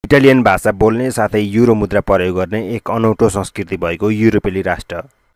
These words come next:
नमस्कार, सम्पूर्ण साथीहरूलाई स्वागत छ। संसारको सबैभन्दा पुरानो देश कुन हो भन्ने विषयमा विभिन्न खालका कुराहरू पाइन्छन्,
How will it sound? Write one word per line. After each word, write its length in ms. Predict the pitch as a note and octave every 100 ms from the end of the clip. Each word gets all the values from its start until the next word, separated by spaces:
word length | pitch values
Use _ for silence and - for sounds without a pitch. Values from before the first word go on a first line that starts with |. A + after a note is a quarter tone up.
| -
नमस्कार, 640 | A#2+ A#2 G2+ - F#2 E2+ _
सम्पूर्ण 540 | - C3+ C3+ - D3 C#3+
साथीहरूलाई 600 | A#2+ G#2+ G#2+ G2+ G#2 G#2
स्वागत 420 | A2 F#2+ F#2 -
छ। 160 | A2+ A#2
संसारको 520 | - A2+ G#2 A2+ A2+
सबैभन्दा 400 | - G#2 G2+ G2+
पुरानो 400 | G2+ A2+ A2 G#2
देश 200 | G2+ G2+ -
कुन 200 | C3 B2
हो 120 | G#2 F#2 _ _ _ _ _ -
भन्ने 220 | G2 G2+
विषयमा 540 | F2+ - F2+ F2 F#2+ G#2+
विभिन्न 380 | G#2+ G#2 A2 A2+
खालका 320 | - F2+ F2
कुराहरू 400 | F2+ G2+ F#2 F#2
पाइन्छन्, 460 | F2+ F2+ E2+ F2+